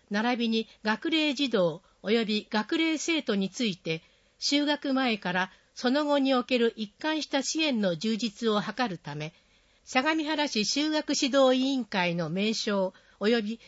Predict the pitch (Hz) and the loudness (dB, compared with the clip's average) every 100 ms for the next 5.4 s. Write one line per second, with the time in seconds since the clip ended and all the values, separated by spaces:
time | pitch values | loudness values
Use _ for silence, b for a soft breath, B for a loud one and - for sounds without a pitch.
0 | B - 254 - 302 311 - 220 - 170 | B 0 0 0 -2 -2 0 -2 -2 -4
1 | 147 - - 190 - 180 165 - 139 139 | -4 -6 -4 -4 -2 -4 -4 -8 -14 -16
2 | _ _ _ _ _ _ _ _ _ _ | _ _ _ _ _ _ _ _ _ _
3 | _ _ _ _ _ _ _ _ _ _ | _ _ _ _ _ _ _ _ _ _
4 | _ _ _ _ _ _ _ _ _ _ | _ _ _ _ _ _ _ _ _ _
5 | 202 214 160 | 0 0 -2